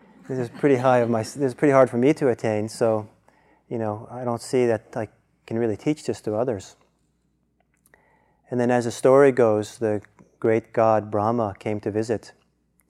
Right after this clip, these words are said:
And, uh, immediately, as soon as the Buddha had those doubts, and he said to the Buddha,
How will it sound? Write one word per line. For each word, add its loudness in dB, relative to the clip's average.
And, -2
uh, -2
immediately, 0
as -8
soon -4
as -4
the -4
Buddha -4
had -6
those -8
doubts, -6
and -6
he -6
said -2
to -6
the 0
Buddha, 2